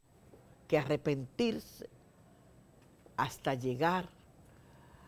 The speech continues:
a demostrarle a Dios su arrepentimiento. Lo-, los frutos del arrepentimiento Dios lo vio en David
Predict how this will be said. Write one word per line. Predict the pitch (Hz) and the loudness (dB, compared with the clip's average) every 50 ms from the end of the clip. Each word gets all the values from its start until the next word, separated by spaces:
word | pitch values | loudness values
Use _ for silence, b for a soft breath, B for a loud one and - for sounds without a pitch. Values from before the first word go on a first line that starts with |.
| B B - - - - - - | B B -20 -20 -20 -20 -2 2
a | - 143 147 147 | 6 6 6 8
demostrarle | 147 147 139 135 131 - - - 175 180 202 196 208 196 | 6 4 4 2 -2 -2 0 4 6 6 6 6 4 2
a | 185 170 | 2 2
Dios | 175 180 185 - | 2 0 0 0
su | - - | 0 0
arrepentimiento. | 151 135 143 135 - 139 127 120 - 127 127 123 135 143 143 143 147 - B B B B B B - - - - | 0 0 0 -2 -2 -4 -4 -4 -4 -6 -6 -4 -4 -6 -6 -8 -10 -14 B B B B B B -20 -8 -2 -2
Lo-, | 427 | 0
los | 339 202 170 160 - - | 2 2 2 0 0 -6
frutos | - - - 165 170 185 214 220 - - 226 202 | -10 -8 -2 4 4 4 4 4 4 2 2 4
del | 196 170 156 | 4 4 2
arrepentimiento | 147 131 147 147 - - 147 143 139 139 - 147 143 160 180 196 190 - 160 139 | 2 0 -2 -2 0 0 0 0 0 -2 -2 -2 -2 -2 -4 -6 -6 -4 -4 -4
Dios | 127 131 139 143 | -2 -2 -2 -2
lo | 147 156 156 156 | 0 0 0 -2
vio | 143 156 160 165 160 | -2 -2 -2 -2 -2
en | 151 139 | -2 -4
David | 135 127 123 123 123 135 | -4 -4 -4 -4 -6 -8